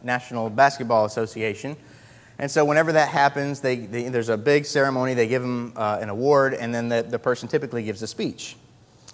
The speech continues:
Well, I'm not a big fan of basketball. Anyone can, who knows me knows that. But Josh,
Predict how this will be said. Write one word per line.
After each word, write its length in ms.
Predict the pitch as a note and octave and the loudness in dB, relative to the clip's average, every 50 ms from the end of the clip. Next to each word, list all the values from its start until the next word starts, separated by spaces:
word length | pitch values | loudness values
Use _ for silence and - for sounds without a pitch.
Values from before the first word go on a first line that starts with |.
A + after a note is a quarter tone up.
| - - - - _ _ _ | -20 -20 -20 -20 _ _ _
Well, 540 | - D3 D3 D3+ D#3 D3 - - - - - - - - - - - | 4 8 10 10 10 8 6 2 -4 -14 -18 -20 -20 -20 -10 -2 0
I'm 140 | D#3 G#3 A3 | 2 4 4
not 140 | G3+ E3+ | 4 4
a 20 | D3+ | 4
big 140 | D3+ C#3+ - | 2 0 0
fan 180 | E3 D3+ C#3+ | 0 0 0
of 60 | B2 | 2
basketball. 720 | B2 C3 C3+ B2+ - C3 A#2 A#2+ A2+ A2+ A#2+ C3 B2+ - - - | 4 4 4 2 0 -2 2 4 6 6 4 4 0 -6 -12 -10
Anyone 420 | C3 C3 C3 B2+ B2 A#2+ A2+ A2+ | -8 -6 -4 -2 -2 -2 -4 -6
can, 280 | A2+ A2+ A2 A2 G#2 - - - G2+ - - - - - - - - - | -6 -8 -8 -8 -10 -12 -16 -18 -18 -18 -18 -20 -20 -20 -20 -20 -20 -16
who 120 | A#2 A#2+ A#2 | -12 -10 -6
knows 300 | A2+ A2+ A2+ A2+ A2+ A#2 | -2 0 0 0 -2 -4
me 160 | A#2+ A2+ A2 | -6 -6 -4
knows 320 | A2 A2+ A#2 A#2 A2+ A2 | -2 0 0 0 -2 -4
that. 560 | - G#2+ G#2 G#2 G#2+ - - - - - - _ _ _ _ _ _ _ _ _ _ _ _ - - - | -4 -2 0 0 0 -2 -4 -10 -20 -20 -20 _ _ _ _ _ _ _ _ _ _ _ _ -20 -6 0
But 160 | C3 C#3 C3 | 0 2 4
Josh, 520 | B2+ D3 D#3+ E3+ E3+ D#3 - - - - | 8 8 10 10 8 6 2 -2 -12 -10